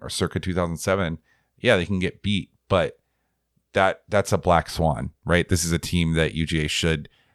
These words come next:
kinda just run off the field. I mean, I think, to me, what feels like the worst case scenario for this game is that U A B sticks around and scores, like, a fluky touchdown and ends up, like, four points in the first quarter.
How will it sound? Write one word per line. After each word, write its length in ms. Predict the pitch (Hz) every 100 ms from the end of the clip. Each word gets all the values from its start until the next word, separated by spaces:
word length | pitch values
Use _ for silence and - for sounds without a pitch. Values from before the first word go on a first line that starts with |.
| _ _ -
kinda 400 | - 131 143 127
just 240 | 98 -
run 160 | 90 92
off 200 | 78 -
the 40 |
field. 400 | - - 90 65
I 80 | 80
mean, 140 | 87 90
I 80 |
think, 320 | 92 110 98 - _ _ _ _
to 100 | -
me, 540 | 104 127 147 98 90 - -
what 320 | 90 104 -
feels 260 | 123 127 131
like 140 | 113
the 80 | 90
worst 320 | 82 92 -
case 180 | 101 92
scenario 440 | - 87 92 101
for 100 | -
this 160 | 90 90
game 300 | 104 104 113 - - - _
is 120 | 87
that 160 | 82 85
U 160 | 95 107
A 80 |
B 140 | 95 98
sticks 300 | - 110 -
around 380 | 85 85 95 95
and 120 | 78
scores, 300 | - 90 85
like, 140 | 85 78
a 40 |
fluky 320 | - 92 -
touchdown 540 | - 85 - 92 98 90
and 100 | 85
ends 160 | 82
up, 160 | 82 -
like, 140 | 85
four 240 | - 82 85
points 380 | 87 85 85
in 60 | 80
the 40 |
first 260 | 76 85 -
quarter. 360 | 85 95 104